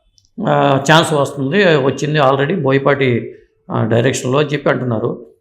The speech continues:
దాంట్లో ఏంటంటే సెకండ్ హాఫ్లో వచ్చే ఒక ప్రత్యేక పాత్రలో మోక్ష కనిపిస్తాడనేది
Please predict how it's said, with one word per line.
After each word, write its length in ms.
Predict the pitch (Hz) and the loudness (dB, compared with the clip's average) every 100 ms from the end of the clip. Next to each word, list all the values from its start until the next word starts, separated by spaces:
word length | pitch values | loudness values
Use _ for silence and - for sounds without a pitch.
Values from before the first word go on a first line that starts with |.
| _ - | _ 0
దాంట్లో 320 | 151 175 180 | 2 4 2
ఏంటంటే 360 | 170 165 208 | 2 0 0
సెకండ్ 280 | 175 156 175 | 0 -2 2
హాఫ్లో 260 | 165 175 165 | 2 2 0
వచ్చే 280 | 160 151 139 | 2 2 2
ఒక 240 | 123 135 | 0 -2
ప్రత్యేక 380 | 131 127 160 147 | -4 0 0 2
పాత్రలో 760 | 143 139 143 175 151 135 139 - _ _ _ | 0 -2 -4 0 2 0 -4 -14 _ _ _
మోక్ష 220 | - - 165 | 0 2 0
కనిపిస్తాడనేది 1120 | 139 139 139 135 131 131 143 208 156 - | 0 0 -2 -2 0 0 0 0 -2 -6